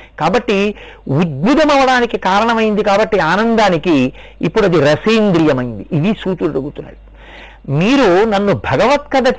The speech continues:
చెప్పండి, చెప్పండి అని అడిగినందుకు నేను పొంగిపోతున్నాను. ఎందుకని? ఇవాళ అధికారము కలిగినటువంటి శ్రోతలు నాకు లభించారు. ఇన్నాళ్ళకి కేవలం ఏదో వండుకు తింటాం,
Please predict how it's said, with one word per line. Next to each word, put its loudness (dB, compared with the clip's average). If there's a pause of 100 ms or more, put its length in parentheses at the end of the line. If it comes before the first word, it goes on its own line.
చెప్పండి, -2
చెప్పండి 0
అని 2
అడిగినందుకు 2
నేను 0
పొంగిపోతున్నాను. 0
ఎందుకని? -2 (260)
ఇవాళ -2
అధికారము 0
కలిగినటువంటి -2
శ్రోతలు -2
నాకు -4
లభించారు. -4 (460)
ఇన్నాళ్ళకి 0 (360)
కేవలం 2
ఏదో 2
వండుకు 2
తింటాం, -2